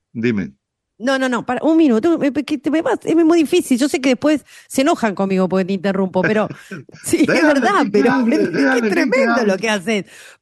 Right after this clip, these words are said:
Speaker 2: Pe-, el terremoto de
Speaker 1: <clears throat>
Speaker 2: Rusia fue provocado ex profeso porque fue un terremoto ocho punto ocho, lo más, eh, eh,
Speaker 1: Sí,
Speaker 2: grande
Speaker 1: sí.
Speaker 2: existente, ¿sí? ¿Fue provocado? ¿A propósito?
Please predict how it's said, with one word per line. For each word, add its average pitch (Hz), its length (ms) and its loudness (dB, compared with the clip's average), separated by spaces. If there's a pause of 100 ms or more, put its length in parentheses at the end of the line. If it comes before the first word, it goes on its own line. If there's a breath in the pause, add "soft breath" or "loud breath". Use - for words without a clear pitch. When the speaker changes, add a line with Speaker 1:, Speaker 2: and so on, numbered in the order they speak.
Speaker 2:
Pe-, 247 200 0
el 277 180 0
terremoto 359 560 0
de 285 100 2
Speaker 1:
<clears throat> - 0 -
Speaker 2:
Rusia 214 400 0
fue 302 200 -2
provocado 254 560 0
ex - 160 -4
profeso 254 580 -2
porque 160 240 -6
fue 285 140 -4
un 339 40 -6
terremoto 220 560 -2
ocho 190 280 -2
punto 185 420 -4
ocho, 247 380 2
lo 165 100 0
más, 190 260 -4 (140)
eh, 82 300 -10
eh, 117 100 0
Speaker 1:
Sí, 98 220 0 (120)
Speaker 2:
grande 285 440 0
Speaker 1:
sí. - 60 0
Speaker 2:
existente, 220 840 -2 (100)
¿sí? 330 300 -2 (800)
¿Fue 247 200 -2
provocado? 202 760 -2 (840)
¿A 165 100 -4
propósito? 165 720 -2